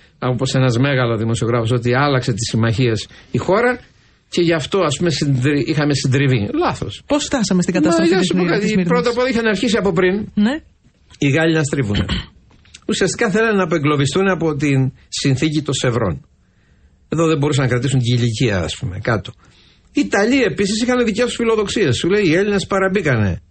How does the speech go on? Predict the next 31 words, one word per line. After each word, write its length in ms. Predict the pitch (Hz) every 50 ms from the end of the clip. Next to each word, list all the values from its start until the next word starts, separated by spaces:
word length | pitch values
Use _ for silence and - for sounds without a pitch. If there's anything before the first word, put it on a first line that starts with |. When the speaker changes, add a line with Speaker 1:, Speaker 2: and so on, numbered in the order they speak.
| _ _ _ _ _ _ _ _ _ _ _ _ _ _ _ _ _ - _ _ _ -
Speaker 1:
Οι 120 | - 240
Βρετανοί 600 | 208 226 240 233 - - 233 240 254 269 277 254 226
ακόμα 320 | 202 - 190 202 202 185 165
κρατάγανε 520 | 135 175 156 156 135 160 180 175 165 147
μαζί 240 | 147 143 135 123 143
μας. 180 | 135 120 117 -
Αλλά 200 | - 127 123 120
κρατάγανε 500 | 113 123 117 117 - 139 151 170 170 175
οι 40 | 170
Βρετανοί; 460 | 160 170 165 160 180 190 196 170 135 -
Ούτε 260 | - 262 294 - -
και 140 | 160 - 120
οι 60 | 107
Βρετανοί, 400 | 101 110 107 98 117 107 110 113
θα 140 | - 139 139
σας 160 | 147 143 139
πω. 200 | - 165 127 101
Εδώ 160 | 113 127 175
η 60 | 180
μεγάλη 360 | 165 156 147 135 180 190 170 143
παρεξήγηση. 680 | 147 135 131 123 - - 147 123 110 98 117 98 - - - - - - - -
Ο 100 | - 143
Βενιζέλος 540 | 143 139 147 143 143 135 170 196 170 156 -
πάντα 280 | - 185 190 185 160 147
παρεξηγούσε 540 | 143 147 143 131 - 135 127 147 165 139 135
το 100 | 135 123
εξής. 380 | 107 - - 101 95 - - _ _ _ - - - - - - _
Έβλεπε 360 | - 185 202 190 170 165 135
ένα 160 | 180 180 170 143
θερμό 640 | 131 - 139 135 135 139 139 160 185 214 202 180
αιμοφιλέλληνα, 1080 | 139 127 113 110 113 104 - - 127 117 131 135 131 120 117 117 107 110 117 127 165